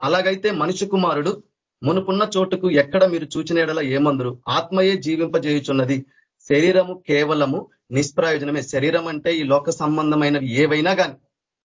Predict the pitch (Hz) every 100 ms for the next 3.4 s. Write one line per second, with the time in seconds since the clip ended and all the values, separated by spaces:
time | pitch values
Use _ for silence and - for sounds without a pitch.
0 | _ _ _ _ _ - 127 185 190 185
1 | 190 190 202 196 160 165 180 175 160 170
2 | 151 151 147 160 156 165 - - 127 135
3 | 170 165 147 151